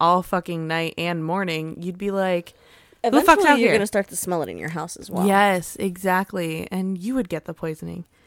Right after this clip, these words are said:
Speaker 2: <laughs>
Speaker 1: Facts.
Speaker 2: And then you would be poisoned.
Speaker 1: And then you would die.
Speaker 2: <laughs>
Speaker 1: Um, so, um, that's what their going theory was. Um, a coroner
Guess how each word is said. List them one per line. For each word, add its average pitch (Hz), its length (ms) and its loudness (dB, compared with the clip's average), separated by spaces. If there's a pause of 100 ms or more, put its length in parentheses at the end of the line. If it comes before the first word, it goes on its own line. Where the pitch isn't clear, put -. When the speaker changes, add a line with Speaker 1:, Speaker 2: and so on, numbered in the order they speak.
(540)
Speaker 2:
<laughs> - 560 -16
Speaker 1:
Facts. - 580 -8
Speaker 2:
And 247 140 -2
then 285 140 -2
you 247 160 6
would 294 100 8
be 180 120 -6
poisoned. 160 460 -10
Speaker 1:
And 208 80 2
then 277 140 8
you 302 240 0
would 247 140 10
die. - 360 2 (320)
Speaker 2:
<laughs> 247 80 6 (680)
Speaker 1:
Um, 208 560 6 (1080)
so, 208 460 6 (320)
um, 165 480 6 (640)
that's 185 220 0
what 185 140 -6
their 180 280 4
going 160 360 0
theory 160 380 -4
was. 156 500 -4 (760)
Um, 165 360 2
a - 80 -2
coroner 233 600 2